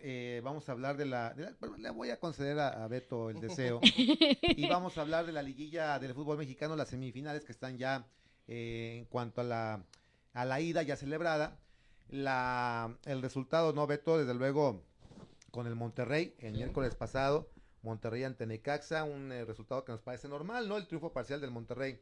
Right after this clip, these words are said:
Speaker 1: dos goles a uno sobre los Rayos del Necaxa, que me parece tienen todo para finiquitar la obra el próximo, el día de mañana, el sábado.
Speaker 3: Mañana,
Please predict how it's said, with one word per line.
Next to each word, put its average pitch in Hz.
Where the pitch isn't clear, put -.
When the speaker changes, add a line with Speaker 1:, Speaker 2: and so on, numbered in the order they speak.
Speaker 1:
dos 139
goles 139
a 120
uno 131
sobre 120
los 117
Rayos 135
del 123
Necaxa, 127
que 127
me 123
parece 156
tienen 151
todo 151
para 127
finiquitar 120
la 127
obra 127
el 120
próximo, 117
el 135
día 202
de -
mañana, 208
el -
sábado. 214
Speaker 3:
Mañana, 131